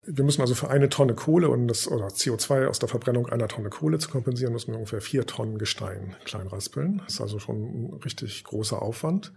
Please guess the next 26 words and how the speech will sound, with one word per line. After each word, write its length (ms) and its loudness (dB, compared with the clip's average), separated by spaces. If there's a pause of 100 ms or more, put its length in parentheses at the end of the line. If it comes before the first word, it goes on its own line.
(140)
Wenn 160 0
wir 80 2
jetzt 320 -6
unsere 360 -2
heutigen 320 4
gesamten 520 2
weltweiten 500 4
Emissionen 800 2
kompensieren 1000 0
wollten 400 4
damit, 280 -2
dann 120 -2
müssten 240 -4
wir 80 -2
zweimal 400 -2
im 60 -6
Jahr 140 -2
das 180 -4
Matterhorn 600 -2
komplett 320 -12
kleinraspeln, 580 -6
also 140 -6
eine 140 -6
Gesteinsmenge 640 -6
des 160 -10
Matterhorns. 520 -6